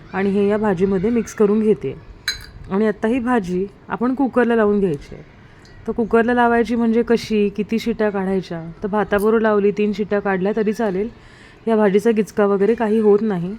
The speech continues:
तर अशाच प्रकारे मी कुकरला लावून घेतली, तीन शिट्या काढून घेतल्या. तीन शिट्ट्यांनंतर ही भाजी आता अशी दिसते, पूर्ण व्यवस्थित शिजलेली आहे. आता काही जणांना वाटेल की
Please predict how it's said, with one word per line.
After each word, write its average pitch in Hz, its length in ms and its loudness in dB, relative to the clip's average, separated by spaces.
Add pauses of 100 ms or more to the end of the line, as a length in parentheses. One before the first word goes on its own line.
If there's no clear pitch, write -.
(640)
तर 220 80 2
अशाच 220 240 -2
प्रकारे 220 320 2
मी 240 120 0
कुकरला 214 380 2
लावून 208 280 2
घेतली, 226 380 -2 (280)
तीन 233 140 0
शिट्या 240 300 -2
काढून 214 300 2
घेतल्या. 180 320 -2 (880)
तीन 220 140 0
शिट्ट्यांनंतर 208 680 0
ही 226 180 -2
भाजी 196 300 0
आता 202 160 -2
अशी 208 200 -4
दिसते, 190 360 -4
पूर्ण 196 320 -2
व्यवस्थित 208 500 0
शिजलेली 196 500 0
आहे. 160 220 -4 (640)
आता 202 180 -2
काही 208 220 6
जणांना 214 340 2
वाटेल 214 380 2
की 214 260 -2